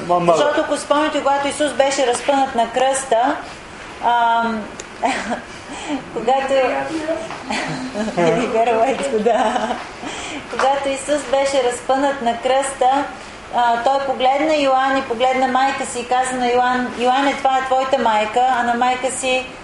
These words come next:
Speaker 2: „А, това е твоя син.“
Speaker 1: Interesting. John may have been the only one there at the foot of the cross. All the other disciples were hiding.
Speaker 2: Може би Йоан беше единственият апостол, който се осмели да бъде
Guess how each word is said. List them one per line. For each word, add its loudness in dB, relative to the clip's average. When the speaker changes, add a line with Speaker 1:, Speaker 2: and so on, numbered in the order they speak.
Speaker 2:
„А, 2
това 2
е -2
твоя 2
син.“ 0
Speaker 1:
Interesting. 4
John 4
may 6
have 2
been 4
the 6
only 4
one 2
there 6
at 2
the -2
foot 6
of 2
the 4
cross. 4
All 4
the 6
other 4
disciples 4
were 6
hiding. 2
Speaker 2:
Може 0
би 0
Йоан 2
беше 2
единственият 0
апостол, 0
който 0
се -2
осмели 0
да 2
бъде 0